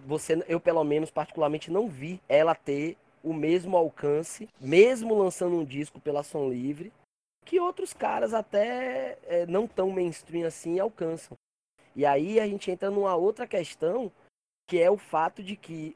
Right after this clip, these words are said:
o rap continua colocando, é,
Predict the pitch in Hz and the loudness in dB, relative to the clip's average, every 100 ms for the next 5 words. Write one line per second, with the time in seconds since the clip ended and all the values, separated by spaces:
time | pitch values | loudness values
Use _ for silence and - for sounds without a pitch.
0 | _ _ 165 175 175 143 160 196 202 - | _ _ -6 -4 -4 0 0 -2 -6 -4
1 | 202 - 185 202 - 226 170 - 165 214 | -4 -4 -2 -2 -2 -6 -6 -4 -4 -4
2 | 185 123 _ _ 113 120 117 113 110 104 | -6 -12 _ _ -8 -6 -6 -8 -10 -12
3 | 90 | -14